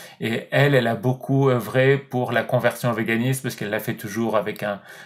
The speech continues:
un t-shirt Go Vegan, et cetera. Donc elle a montré qu'on pouvait être fort, euh, forte en l'occurrence, et, euh, et vegan. Mais les gens qui l'ont suivi, euh, l'ont suivi plus pour des raisons, euh,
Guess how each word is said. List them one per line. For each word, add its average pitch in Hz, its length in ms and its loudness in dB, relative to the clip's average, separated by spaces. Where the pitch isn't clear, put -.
un 113 100 -4
t-shirt 110 640 -4
Go 110 160 -4
Vegan, 113 420 0
et 107 60 -8
cetera. 110 420 0
Donc 107 160 -6
elle 104 80 -2
a 104 60 -2
montré 107 300 -4
qu'on 107 120 -6
pouvait 101 220 -6
être 101 120 -10
fort, 107 500 0
euh, 104 80 -8
forte - 360 -4
en 110 40 -12
l'occurrence, 110 540 -8
et, 117 300 0
euh, 107 380 4
et 123 140 -4
vegan. 135 420 4
Mais 120 120 -2
les 117 200 0
gens 139 280 4
qui 135 120 -2
l'ont 117 160 0
suivi, 131 600 0
euh, 107 260 2
l'ont 107 220 -4
suivi 113 340 -6
plus 131 240 -2
pour 113 220 -10
des 107 100 -4
raisons, 113 680 2
euh, 101 220 6